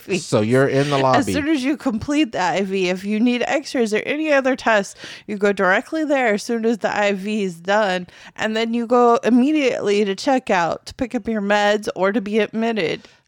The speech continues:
Speaker 2: I don't know
Speaker 1: It's an
Speaker 2: why
Speaker 1: assembly line.
Speaker 2: Listen, I don't know why Carrie is talking about the trauma that I went through with such glee.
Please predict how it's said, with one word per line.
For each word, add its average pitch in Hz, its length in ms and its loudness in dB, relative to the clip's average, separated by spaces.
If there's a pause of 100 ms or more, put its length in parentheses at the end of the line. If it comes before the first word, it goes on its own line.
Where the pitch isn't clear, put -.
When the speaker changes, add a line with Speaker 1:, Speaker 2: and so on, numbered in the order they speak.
(160)
Speaker 2:
I 120 100 2
don't 123 180 2
know 110 80 0
Speaker 1:
It's 98 140 0
an 233 160 2
Speaker 2:
why 285 80 2
Speaker 1:
assembly 262 580 0
line. 104 280 -4
Speaker 2:
Listen, 110 360 -6
I 117 140 -2
don't 113 160 -2
know 107 80 -2
why 95 640 -2
Carrie 92 320 -2
is 82 120 -10
talking 85 360 -8
about 80 200 -10
the - 80 -12
trauma 87 540 -6
that 78 180 -10
I 82 180 -6
went 80 340 -8
through 76 480 -12
with 73 120 -12
such - 400 -8
glee. 76 540 -10